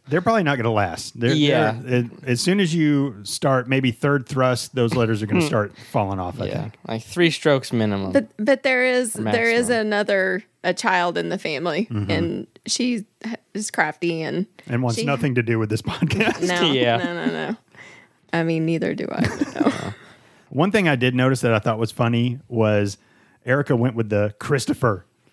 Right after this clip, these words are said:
Speaker 2: Mm-hmm.
Speaker 1: <laughs> Right? I've
Speaker 2: She's
Speaker 1: never
Speaker 2: the full
Speaker 1: heard,
Speaker 2: name.
Speaker 1: I've never heard that before. It
Speaker 2: Delete that.
Speaker 1: Yeah.
Speaker 2: Trash that.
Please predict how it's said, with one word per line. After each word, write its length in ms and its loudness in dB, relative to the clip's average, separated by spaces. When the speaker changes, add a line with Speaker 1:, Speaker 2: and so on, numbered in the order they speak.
Speaker 2:
Mm-hmm. 800 0
Speaker 1:
<laughs> 20 -
Right? 220 0
I've 140 0
Speaker 2:
She's 120 0
Speaker 1:
never 220 0
Speaker 2:
the 60 0
full 100 0
Speaker 1:
heard, 100 0
Speaker 2:
name. 260 2
Speaker 1:
I've 160 2
never 280 0
heard 680 -2
that 220 -2
before. 400 0
It 60 2
Speaker 2:
Delete 440 2
that. 300 0
Speaker 1:
Yeah. 120 0
Speaker 2:
Trash 360 2
that. 320 0